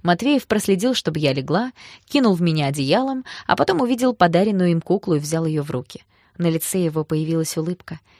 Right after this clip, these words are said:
и он провёл пальцами по её кудряшкам. «Хм, не отдам обратно», сказала я и зачем-то добавила. «Её зовут Дерри, или Дашенька-младшая. Она похожа на меня, правда?» «Правда»,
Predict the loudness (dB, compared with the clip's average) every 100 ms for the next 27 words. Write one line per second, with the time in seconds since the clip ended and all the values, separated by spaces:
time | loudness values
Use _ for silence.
0 | _ -2 -2 0 0 0 0 -4 -4 -4
1 | -6 -6 -6 -6 -6 -6 -6 -8 -10 -12
2 | -16 _ _ _ _ -10 -6 -4 -6 -14
3 | -20 -8 0 4 6 8 8 8 8 4
4 | 2 0 -8 _ _ _ -6 0 2 2
5 | 2 2 0 0 -2 -6 -4 -4 -2 -2
6 | -4 -8 -12 -20 _ _ _ -4 2 2
7 | 2 0 -2 -4 2 4 4 0 -6 -20
8 | _ 2 4 6 4 2 0 0 0 0
9 | -2 -2 -2 -6 -18 _ _ -2 2 2
10 | 2 2 0 0 2 0 0 -2 -2 -6
11 | -8 _ _ _ _ _ _ _ -8 -4
12 | -4 -8